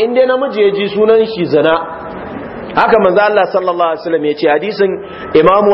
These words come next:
Abu Dawud ya ce, duk matan da ta sanya turare, Ayyuma imra'atin istatarat famarrat ala qaumin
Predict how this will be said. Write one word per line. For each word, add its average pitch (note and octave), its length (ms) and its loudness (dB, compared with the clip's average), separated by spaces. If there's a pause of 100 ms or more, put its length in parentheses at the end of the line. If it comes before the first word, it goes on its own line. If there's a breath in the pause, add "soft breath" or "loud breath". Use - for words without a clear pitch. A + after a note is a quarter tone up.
Abu D3+ 180 0
Dawud E3 360 2
ya F3+ 100 2
ce, F#3 160 -2
duk A#3 160 0
matan G#3 340 0
da F#3 80 0
ta F3+ 120 -4
sanya F3+ 300 0
turare, C#3 460 -4 (200)
Ayyuma G#3 340 2
imra'atin F#3 520 0
istatarat G#3+ 640 2
famarrat G3+ 400 2
ala D#3+ 300 -2
qaumin A#3 400 0